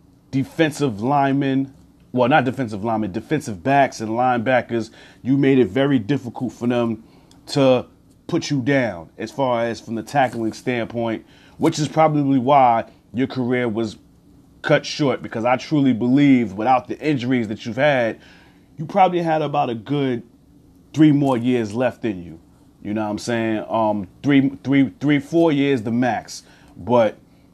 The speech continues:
you know, just with all your injuries, whether it was a torn A C L a few years ago, uh, your shoulder,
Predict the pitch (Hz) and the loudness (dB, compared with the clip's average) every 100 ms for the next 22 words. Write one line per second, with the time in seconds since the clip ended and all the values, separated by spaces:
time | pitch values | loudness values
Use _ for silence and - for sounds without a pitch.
0 | - 107 110 107 95 127 143 147 135 131 | -8 -4 -2 -4 -6 -6 -4 2 4 4
1 | 117 107 135 139 117 110 98 87 90 120 | 2 -4 -2 -2 0 -4 -4 -8 -6 -4
2 | 110 110 107 87 - 139 131 117 123 117 | -2 -2 -4 -8 -8 -2 0 0 -2 -4
3 | 113 123 120 110 - 117 107 117 107 101 | -6 -2 -2 -2 -4 -6 -2 -2 -2 -6
4 | 92 95 87 - - - - - - 95 | -6 -6 -8 -12 -20 -20 -20 -20 -4 2
5 | 104 98 98 95 76 82 - 143 156 143 | 4 6 4 2 -2 -8 -4 2 4 4
6 | 110 98 87 | 2 -6 -10